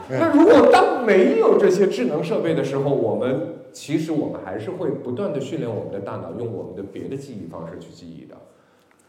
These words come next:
Speaker 1: 反正至少，这，你想啊，余英时这仨字儿本来是脱口而出，对吧？就是在零点零几秒之间的事儿，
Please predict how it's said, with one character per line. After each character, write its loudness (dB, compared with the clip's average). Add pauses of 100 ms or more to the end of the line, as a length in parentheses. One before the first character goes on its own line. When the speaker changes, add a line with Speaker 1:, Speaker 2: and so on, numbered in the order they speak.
(280)
Speaker 1:
反 0
正 4
至 2
少， -2
这， -12
你 0
想 -2
啊， -2 (240)
余 -4
英 -2
时 -6
这 2
仨 0
字 0
儿 0
本 -6
来 -4
是 -4
脱 -4
口 -4
而 -6
出， -6
对 0
吧？ 0
就 -2
是 -2
在 2
零 -2
点 2
零 -2
几 0
秒 -6
之 -10
间 -10
的 -10 (560)
事 -10
儿， -6